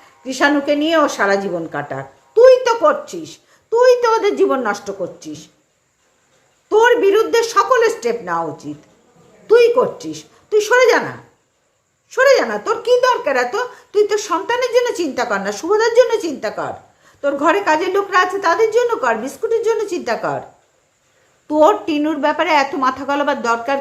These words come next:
কি? টিনু বলেছে যে, "আমি পারছি না, তুমি এসে দেখো, ডাস্টবিন তুই এসে দেখ"? বলেছে একবারও?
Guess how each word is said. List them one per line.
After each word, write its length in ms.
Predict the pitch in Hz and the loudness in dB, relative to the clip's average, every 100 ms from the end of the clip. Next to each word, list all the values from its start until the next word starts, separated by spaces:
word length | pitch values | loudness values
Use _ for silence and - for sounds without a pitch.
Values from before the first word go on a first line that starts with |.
| 277 | -6
কি? 160 | 175 147 _ _ _ _ | -14 -16 _ _ _ _
টিনু 180 | 240 233 | -10 0
বলেছে 440 | 247 254 - 415 | 2 2 0 -2
যে, 100 | 277 | 2
"আমি 240 | 214 240 262 | 0 0 -2
পারছি 360 | 220 220 277 | -4 -4 -6
না, 120 | 262 | -4
তুমি 240 | 254 220 226 | -4 -6 -6
এসে 180 | 220 240 | -6 -4
দেখো, 420 | 220 220 302 415 - _ _ 170 | -4 -2 -2 -4 -12 _ _ 0
ডাস্টবিন 440 | 214 214 190 269 | 2 2 -2 -6
তুই 180 | 262 220 | -2 -2
এসে 200 | 220 233 | 0 -2
দেখ"? 200 | 240 254 - | -2 -4 -6
বলেছে 320 | 202 226 247 320 | -4 -2 0 -2
একবারও? 460 | 277 339 381 415 | -2 -2 -2 -6